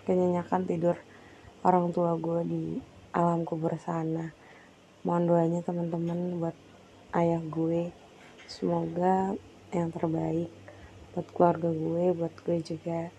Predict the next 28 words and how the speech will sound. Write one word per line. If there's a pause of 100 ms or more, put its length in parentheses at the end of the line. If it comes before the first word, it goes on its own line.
(640)
Love
you
kalian,
dan
gue
sayang
banget
sama
kalian
semua. (680)
Makasih
udah
mau
jadi
teman
gue, (480)
sahabat
gue, (300)
mau
jadi (1400)
pendengar (100)
gue, (340)
W (100)
K
W (100)
K.
Eh, (260)
dan